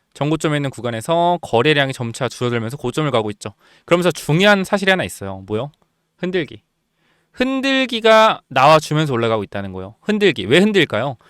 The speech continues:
여기 물려있는 사람들이 있겠죠? 여기 물려있는 사람도 있겠죠. 뭐요? 물량을 뺏고 있다라는 겁니다. 그쵸? 자, 조금 더 확대해 볼까요? 최근의 흐름인데요. 자, 고점에서 이 가격대에서 어떻게 해요? 이 가격대에서도 강하게 밀었다. 그러니까 말도 안 되잖아요, 여러분들.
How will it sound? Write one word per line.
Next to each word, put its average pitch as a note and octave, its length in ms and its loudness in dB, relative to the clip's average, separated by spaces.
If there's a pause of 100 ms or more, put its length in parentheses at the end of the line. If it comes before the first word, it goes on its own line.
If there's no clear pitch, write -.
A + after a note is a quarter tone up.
(340)
여기 F3 320 4
물려있는 F#3 320 2
사람들이 F3+ 300 0
있겠죠? D#3+ 440 -4 (340)
여기 E3+ 220 2
물려있는 D#3 240 2
사람도 D#3 200 -4
있겠죠. A2+ 280 -8
뭐요? A#2 220 -4
물량을 C3+ 600 -2 (600)
뺏고 A#3 420 -6
있다라는 A#2+ 460 -4
겁니다. G2+ 400 -14 (280)
그쵸? D#3+ 280 -8 (240)
자, G2+ 180 -2
조금 G#3+ 260 -2
더 A#2 160 -4
확대해 E3 280 2
볼까요? A#2+ 340 -4 (460)
최근의 A#3+ 320 0
흐름인데요. E3 560 0 (280)
자, A#2 220 2 (120)
고점에서 G#3 920 2
이 G#3+ 240 -2
가격대에서 F3 520 0
어떻게 C3 240 -2
해요? D#3+ 160 -2
이 B2+ 80 -8
가격대에서도 C#3 640 -2 (500)
강하게 F3+ 340 2
밀었다. A#2 400 -4
그러니까 C3 120 -4
말도 B2+ 300 -2
안 C3 100 2
되잖아요, A2+ 200 -4
여러분들. G#2 540 -4